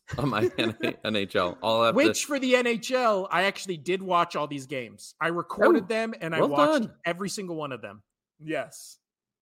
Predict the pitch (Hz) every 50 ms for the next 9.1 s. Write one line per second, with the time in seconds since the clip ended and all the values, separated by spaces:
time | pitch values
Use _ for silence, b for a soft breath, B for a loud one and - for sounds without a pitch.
0 | _ _ _ _ _ _ _ _ _ - - 110 107 117 131 139 156 147 156 165
1 | 196 220 185 113 95 - - 120 139 156 160 165 156 151 147 131 135 139 135 135
2 | 120 120 113 107 90 - _ _ _ _ _ _ _ _ - 131 123 120 107 -
3 | - 123 151 147 - 127 104 - - - 107 113 113 120 120 _ _ _ _ _
4 | _ _ _ _ _ - 208 202 185 120 98 - _ _ _ _ _ _ - 160
5 | 156 147 120 95 90 _ _ b b b b b b 262 285 233 123 - _ _
6 | - - 127 131 131 131 135 - - 185 170 135 113 107 95 95 _ _ _ b
7 | b b b b b b b - 151 156 151 156 156 156 151 147 139 135 - _
8 | - - 143 139 139 135 135 135 - 208 208 190 170 143 147 143 143 143 143 139
9 | -